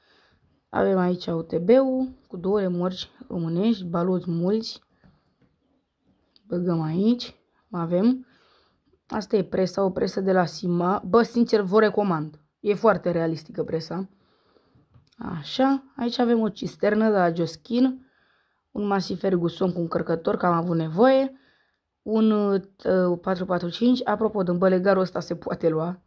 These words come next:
am aflat. Așa, bă, dacă mi-ar dispări și mie alea. <clears throat>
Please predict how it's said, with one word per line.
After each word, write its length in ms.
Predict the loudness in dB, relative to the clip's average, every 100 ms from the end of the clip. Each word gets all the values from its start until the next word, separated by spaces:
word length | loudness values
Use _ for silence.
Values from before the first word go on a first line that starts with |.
| -8
am 180 | -6
aflat. 480 | -6 -2 2 2 0 _ -20 _ _ _ _ _ _
Așa, 380 | -12 -10 -6 -2
bă, 140 | 0
dacă 280 | 2 0 -2
mi-ar 160 | -4
dispări 320 | -4 -8 -4 -4
și 180 | -2
mie 160 | -2 0
alea. 280 | 0 0 -4 -12 _ _ _ _ _ _ _
<clears throat> 600 | 0 0 4 4 4 -2